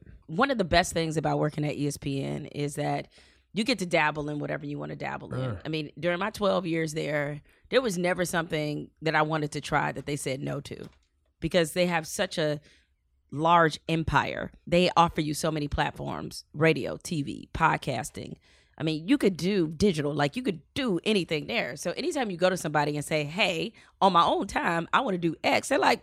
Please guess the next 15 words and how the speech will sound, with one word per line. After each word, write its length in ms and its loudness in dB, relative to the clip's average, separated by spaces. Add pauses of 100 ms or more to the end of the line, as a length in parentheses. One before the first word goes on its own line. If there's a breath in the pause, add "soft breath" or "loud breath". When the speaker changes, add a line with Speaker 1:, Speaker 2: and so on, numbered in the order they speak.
Speaker 1:
"Sure, 680 4 (300)
do 100 6 (160)
it." 220 -2 (220 soft breath)
Speaker 2:
Yeah. 200 6
Speaker 1:
Right? 340 6 (220)
So 420 4 (420)
my 140 6
first 260 2
contract 420 4
at 140 4
E 140 4
S 80 2
P 280 -2
N, 240 -4 (240)
my 480 4